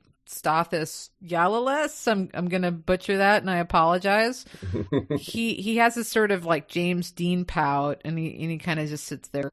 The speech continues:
Speaker 1: dour all the <laughs> time. And he just never, you, I never really felt like I understood him. And, and, you know, that scene that you were saying with the wife, I didn't find that scene,
Speaker 2: Mm.
Speaker 1: I,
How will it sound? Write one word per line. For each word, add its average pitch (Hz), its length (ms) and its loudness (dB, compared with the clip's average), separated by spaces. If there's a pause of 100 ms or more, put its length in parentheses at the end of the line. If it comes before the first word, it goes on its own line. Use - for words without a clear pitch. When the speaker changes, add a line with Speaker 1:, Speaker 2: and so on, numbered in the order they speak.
Speaker 1:
dour 151 520 4
all 139 160 -2
the 131 120 -8
<laughs> - 540 -2
time. - 540 6 (840)
And 254 440 4
he 254 220 2
just 254 200 -2
never, 254 380 6
you, 240 260 2
I 226 120 6
never 262 300 2
really 220 320 2
felt 196 220 2
like 190 140 2
I 185 100 2
understood 180 640 0
him. 143 420 -6
And, 185 260 -2
and, 208 180 0
you 233 60 2
know, 220 100 4
that 202 200 4
scene 220 300 0
that 202 140 0
you 170 80 -2
were 170 100 0
saying 165 360 -2
with 156 180 -4
the 170 80 0
wife, 196 540 6
I 202 140 6
didn't 269 260 0
find 196 320 2
that - 140 -2
scene, 185 500 -2 (120)
Speaker 2:
Mm. 98 120 -8 (140)
Speaker 1:
I, - 100 -2